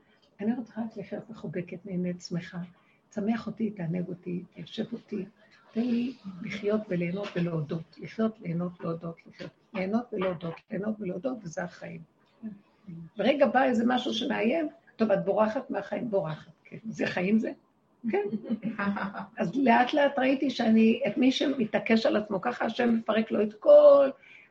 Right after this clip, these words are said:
הפרנסות של החיים וכל ה-, אה, מה שהסובב שלו, בתואנה שזה החיים, הוא חייב להשתעבד, כי זה החיים. נותן לו, להוציא אותו מהשעבוד, והוא מפרנס אותו, ולא מחסר דבר. הוא יכול להישאר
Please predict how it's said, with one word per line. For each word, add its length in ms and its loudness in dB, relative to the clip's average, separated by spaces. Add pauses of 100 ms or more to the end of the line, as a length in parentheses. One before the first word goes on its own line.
(160)
הפרנסות 720 -2
של 140 2
החיים 440 2
וכל 320 2
ה-, 140 0 (500)
אה, 160 2
מה 120 2
שהסובב 600 2
שלו, 440 2 (200)
בתואנה 440 2
שזה 320 0
החיים, 400 0 (120)
הוא 120 -4
חייב 180 0
להשתעבד, 640 0 (120)
כי 100 2
זה 120 4
החיים. 320 2 (600)
נותן 240 0
לו, 360 -2 (240)
להוציא 320 0
אותו 180 -2
מהשעבוד, 600 -2 (220)
והוא 120 4
מפרנס 380 -2
אותו, 260 -10 (140)
ולא 160 2
מחסר 400 -6
דבר. 260 -6 (460)
הוא 60 -6
יכול 160 4
להישאר 260 2